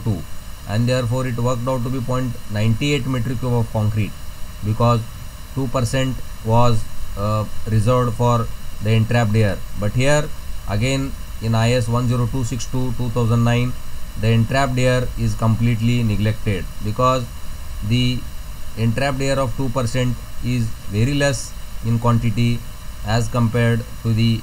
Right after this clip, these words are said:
quantity of concrete, and therefore they say that instead of considering point nine eight meter cube, directly you have to consider one meter cube of concrete by neglecting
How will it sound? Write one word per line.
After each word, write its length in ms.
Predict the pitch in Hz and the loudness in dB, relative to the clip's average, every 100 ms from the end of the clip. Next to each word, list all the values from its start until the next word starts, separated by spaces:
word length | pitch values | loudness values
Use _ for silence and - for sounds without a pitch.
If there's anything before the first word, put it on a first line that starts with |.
| - | -6
quantity 380 | - 107 107 110 | -4 -2 -2 0
of 140 | 110 - | -2 0
concrete, 400 | 110 104 113 107 | -2 0 0 2
and 140 | 110 | 2
therefore 360 | 110 113 110 107 | 2 2 0 0
they 180 | 104 | 0
say 320 | 107 127 135 135 - - - - | 0 -2 -2 -6 -10 -12 -10 -4
that 160 | 107 | -2
instead 360 | 113 110 - 131 | 0 0 0 0
of 240 | 127 127 - - - - - | 2 2 -2 -6 -10 -12 -4
considering 580 | 107 113 123 120 123 113 | -2 0 0 0 0 0
point 220 | 117 117 | 0 2
nine 220 | 104 104 | 2 0
eight 220 | 127 135 113 | 0 0 0
meter 300 | 117 110 107 | 0 2 0
cube, 260 | 117 110 107 - - - - - | 0 0 0 -4 -8 -10 -10 -4
directly 340 | 101 110 113 | -2 0 0
you 60 | 113 | 0
have 100 | 107 | 2
to 60 | |
consider 360 | 107 107 110 104 | 0 0 0 0
one 200 | 104 107 | 0 2
meter 220 | 104 110 | 0 -2
cube 220 | - 107 | -2 -2
of 200 | 104 101 - | 0 -2 -4
concrete 400 | 98 95 95 78 - - - - - - - - - - - - - - | -4 -2 -4 -6 -12 -12 -12 -6 -4 -2 -2 -4 -6 -8 -8 -10 -10 -8
by 240 | 92 104 107 | -2 2 2
neglecting 680 | 107 107 110 - 110 107 | 2 2 0 0 0 0